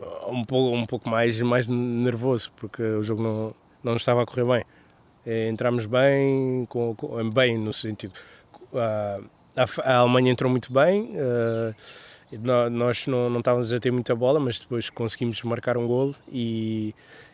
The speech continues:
e parecia que, que o jogo ia, ia ser outro, mas depois, pronto, acabaram por, eh,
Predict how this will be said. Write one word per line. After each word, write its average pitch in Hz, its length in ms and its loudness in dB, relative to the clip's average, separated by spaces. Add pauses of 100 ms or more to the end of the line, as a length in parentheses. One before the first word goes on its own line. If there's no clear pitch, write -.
(120)
e 110 180 -6
parecia 117 340 0
que, 117 960 0
que - 80 -4
o - 20 -2
jogo 104 220 -2
ia, 110 600 0 (800)
ia 127 320 0
ser 120 240 2
outro, 127 360 0 (100)
mas 113 280 -4
depois, - 520 -4 (720)
pronto, 113 240 -2
acabaram 107 360 -2
por, 110 220 -6
eh, 110 460 0